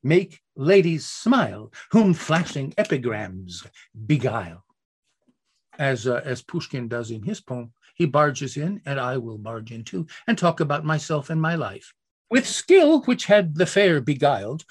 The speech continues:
our wise Onegin prophesies the time when sprightly Oscar Wilde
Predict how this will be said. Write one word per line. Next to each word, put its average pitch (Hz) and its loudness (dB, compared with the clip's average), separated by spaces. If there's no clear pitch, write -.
our 165 6
wise 196 4
Onegin 170 0
prophesies 143 -4
the 185 8
time 262 6
when 208 4
sprightly 233 2
Oscar 165 -2
Wilde 151 0